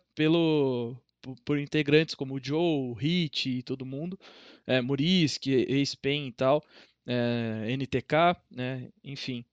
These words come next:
E aí a gente, eu acho que não tem como não falar desse, desse time, porque foi um time que, se a gente pegar aí até, sei lá, o meio, meio pro final do ano, em questão de etapas de V C T aí, né?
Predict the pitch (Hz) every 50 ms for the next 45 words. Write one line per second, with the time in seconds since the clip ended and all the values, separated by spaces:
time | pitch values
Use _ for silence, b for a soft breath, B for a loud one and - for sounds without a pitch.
0 | _ _ - 120 127 127 127 131 139 143 139 139 160 156 - - 156 165 165 170
1 | - - 170 175 185 - 185 185 - 180 175 170 170 170 - - 165 151 147 151
2 | 156 151 - - 160 151 147 139 143 - - 143 - - 151 160 175 190 B B
3 | B B B B B B B - 156 156 147 - - 160 151 - 180 170 170 165
4 | - - 185 185 185 175 - - 180 180 175 175 170 160 143 - 165 160 175 170
5 | - - - 165 151 151 156 156 160 156 160 156 - - 165 160 160 170 175 170
6 | 160 147 131 - - 156 147 143 135 - _ _ _ _ _ _ _ _ _ _
7 | _ _ _ _ - 147 147 147 147 147 139 143 147 156 175 196 190 180 156 147
8 | 135 104 - 127 - - - - 139 156 170 196 185 - - 180 - - 180 170
9 | 170 180 160 160 156 156 170 175 160 151 143 - 143 - - 156 147 147 147 -
10 | 151 147 - 160 143 143 147 151 147 - - 143 - - 147 151 143 135 147 180
11 | 196 175 170 196